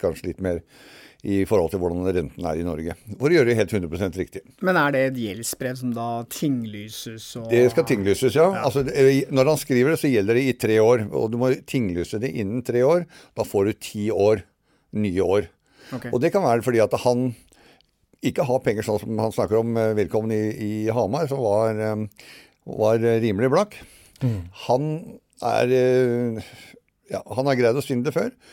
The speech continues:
Speaker 1: så han, på et eller annet tidspunkt så kanskje er han tilbake, gjør det bra, og da greier vi å følge med og se om, om det er, eh, penger å hente der i forhold til vår klient, da.
Speaker 3: Ja.
Speaker 1: Og ha-,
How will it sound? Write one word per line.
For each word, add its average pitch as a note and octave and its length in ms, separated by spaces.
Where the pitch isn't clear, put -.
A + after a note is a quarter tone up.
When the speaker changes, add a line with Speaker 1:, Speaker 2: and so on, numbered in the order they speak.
Speaker 1:
så - 180
han, C#3+ 320
på - 120
et B2 120
eller C3+ 100
annet C3+ 120
tidspunkt B2 280
så D3 120
kanskje A#2 200
er G#2 80
han G2 40
tilbake, A#2 500
gjør A#2 220
det A#2+ 80
bra, A#2 160
og A#2+ 100
da A#2 180
greier A2+ 540
vi A2+ 80
å - 40
følge F#2+ 220
med D3 360
og A#2+ 340
se G#2+ 420
om, G#2+ 400
om A2 100
det G#2+ 220
er, G2+ 160
eh, G#2 400
penger F2 260
å G2 80
hente E2 240
der F#2 220
i A3+ 240
forhold G2 260
til A2 100
vår F2 300
klient, F2 320
da. - 120
Speaker 3:
Ja. A2+ 100
Speaker 1:
Og B2 400
ha-, G2 180